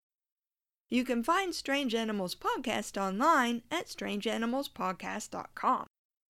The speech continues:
We're on Twitter at Strange Beasties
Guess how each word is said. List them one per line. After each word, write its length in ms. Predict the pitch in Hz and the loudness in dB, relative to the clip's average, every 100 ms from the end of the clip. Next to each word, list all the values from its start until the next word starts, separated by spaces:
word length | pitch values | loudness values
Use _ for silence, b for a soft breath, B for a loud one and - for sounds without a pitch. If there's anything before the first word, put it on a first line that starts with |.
| _ - | _ -2
We're 140 | 202 | 2
on 200 | 196 196 | 4 2
Twitter 420 | 196 339 359 247 | 0 -2 2 2
at 200 | - 247 | 0 -4
Strange 460 | - - 185 185 - | -6 -6 -4 -6 -4
Beasties 580 | 302 415 - 226 233 | -4 -2 -4 -2 -4